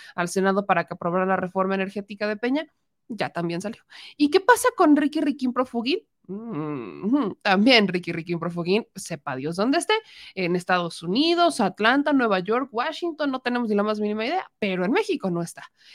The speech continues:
Y se supone que se le iban a imputar delitos, no pasó. Vámonos al más reciente, y cabeza de vaca. Se les fugó. Y que es que según era el caso más sólido. Creo que sí entendemos por qué existe una molestia en contra del fiscal,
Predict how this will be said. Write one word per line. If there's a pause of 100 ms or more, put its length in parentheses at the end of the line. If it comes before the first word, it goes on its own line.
(280)
Y
se
supone
que
se
le
iban
a
imputar
delitos,
no
pasó. (360)
Vámonos
al
más
reciente, (140)
y
cabeza
de
vaca. (2250)
Se
les
fugó. (600)
Y
que
es
que
según
era
el
caso
más
sólido. (360)
Creo
que
sí
entendemos
por
qué
existe
una
molestia (140)
en
contra
del
fiscal,